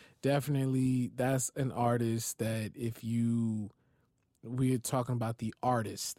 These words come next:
as Common. Common, go get hit. Just put Common in, in Tidal, Apple, uh,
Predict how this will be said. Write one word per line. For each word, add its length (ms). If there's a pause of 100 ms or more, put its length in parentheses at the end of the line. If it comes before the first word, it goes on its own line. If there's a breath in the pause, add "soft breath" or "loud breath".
as 280
Common. 500 (160)
Common, 640
go 560 (680 soft breath)
get 300
hit. 360 (200)
Just 360 (120)
put 300
Common 480
in, 460
in 320
Tidal, 680 (140)
Apple, 720 (560 loud breath)
uh, 100